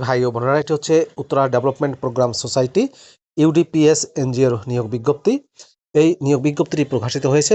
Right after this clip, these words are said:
বাংলাদেশের বহুল প্রচারিত অনলাইন জব পোর্টাল বিডি জবস ডট কম এর মাধ্যমে সাতই ডিসেম্বর দুই হাজার পঁচিশ তারিখে। পদের নাম হচ্ছে ট্রেইনি ম্যানেজার।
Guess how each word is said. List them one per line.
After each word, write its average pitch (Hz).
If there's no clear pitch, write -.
বাংলাদেশের 123
বহুল 147
প্রচারিত 131
অনলাইন 143
জব 143
পোর্টাল 143
বিডি 151
জবস 143
ডট 120
কম 127
এর 131
মাধ্যমে 139
সাতই 151
ডিসেম্বর 147
দুই 131
হাজার 123
পঁচিশ -
তারিখে। 123
পদের 165
নাম 170
হচ্ছে 156
ট্রেইনি 170
ম্যানেজার। 131